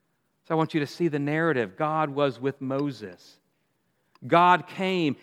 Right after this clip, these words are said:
and was with us in our need for a redeemer, and Jesus came, the second person of the Trinity. And now we see the third person of the Trinity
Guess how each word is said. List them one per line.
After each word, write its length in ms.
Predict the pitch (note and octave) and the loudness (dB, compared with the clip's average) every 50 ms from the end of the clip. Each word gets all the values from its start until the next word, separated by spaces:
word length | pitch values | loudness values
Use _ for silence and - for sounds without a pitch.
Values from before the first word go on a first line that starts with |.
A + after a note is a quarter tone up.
| - - | -6 -4
and 100 | C#3 C#3+ | 0 2
was 180 | C#3+ C#3 A2 A#2+ | 2 2 2 2
with 280 | C3 D3+ G3 G3 - - | 4 4 4 4 2 -2
us 340 | - D#3 D#3 D#3 D3+ - - | 0 2 2 2 2 -2 -4
in 140 | D3+ D#3 D#3+ | -4 0 2
our 160 | D3+ C#3+ C#3 | 2 2 2
need 560 | C3+ C3+ C#3+ D3+ D#3 E3 F3+ G3 G3+ G#3 E3+ | 2 0 0 2 2 2 2 2 0 -2 -4
for 220 | - - E3+ D#3 D3+ | -2 0 2 4 4
a 40 | C#3+ | 4
redeemer, 680 | C3+ C#3+ C#3+ C3+ A#2+ D#3+ E3+ F#3 G3 F#3+ E3+ D3+ C#3 | 2 0 0 0 0 -2 0 0 0 0 0 0 2
and 180 | C3+ C3 B2+ A#2+ | 2 0 -2 -4
Jesus 500 | G#2+ B2 F3 G3+ G#3+ F3+ C#3 D#3 C#3 - | -4 -4 -2 -2 -2 -2 -2 -4 -4 -4
came, 600 | - - - E3 F3 F#3 F3+ D#3+ D3 B2+ A2 G2 - _ _ _ _ _ _ _ - | -10 -14 -12 -8 -6 -4 -2 -2 -2 -2 -4 -6 -8 _ _ _ _ _ _ _ -18
the 60 | - | -18
second 420 | - - - F3+ E3 - F3+ D#3+ | -12 -8 -8 -4 -4 -4 -4 -4
person 280 | - F3 E3 - - E3 | -4 -6 -6 -6 -8 -10
of 80 | D3+ | -10
the 60 | - - | -10 -10
Trinity. 460 | D#3 C#3+ D3 C#3 B2+ B2 A2 G2+ - _ _ _ _ _ _ _ _ _ _ _ _ _ - | -10 -8 -8 -8 -8 -10 -12 -14 -18 _ _ _ _ _ _ _ _ _ _ _ _ _ -4
And 160 | B2+ C3+ C#3 | -2 0 2
now 220 | D#3 E3+ F3+ F#3+ | 4 6 6 6
we 180 | G3 F#3 G3 F#3+ | 6 4 4 2
see 200 | E3+ - F#3+ F3+ | 0 0 -2 0
the 120 | D#3+ E3 | 0 0
third 360 | D#3 - F3+ F3 F3 E3+ - - | 0 0 2 2 2 0 -2 -2
person 340 | - E3+ D#3+ - - D#3 | 0 0 0 0 -2 -6
of 60 | C#3+ B2+ | -6 -6
the 60 | C#3 | -6
Trinity 600 | - - - D#3 D3+ D3+ D3 C3 B2+ A#2+ G#2 | -8 -10 -8 -6 -6 -4 -2 -2 -2 -2 -4